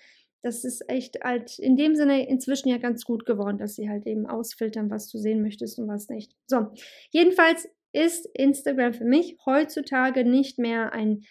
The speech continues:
negativer Ort, wo ich irgendwie total frustriert bin und mich, und mir halt echt denke, "Oh mein Gott, ne, was mache ich hier?", sondern wirklich ein Ort, äh, der mir un-, also,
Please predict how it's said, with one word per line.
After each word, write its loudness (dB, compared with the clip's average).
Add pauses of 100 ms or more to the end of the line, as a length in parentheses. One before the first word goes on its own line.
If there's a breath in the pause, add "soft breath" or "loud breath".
(200 loud breath)
negativer 4
Ort, 0
wo 2
ich -4
irgendwie -2
total -4
frustriert -6
bin 4
und 0
mich, -2
und 2
mir 0
halt -2
echt -8
denke, 0
"Oh -2
mein 0
Gott, 0
ne, -2
was -6
mache 2
ich 2
hier?", 2 (520 loud breath)
sondern 6
wirklich 2
ein 0
Ort, -2 (720)
äh, 0 (200)
der 4
mir 0 (140)
un-, 6
also, 2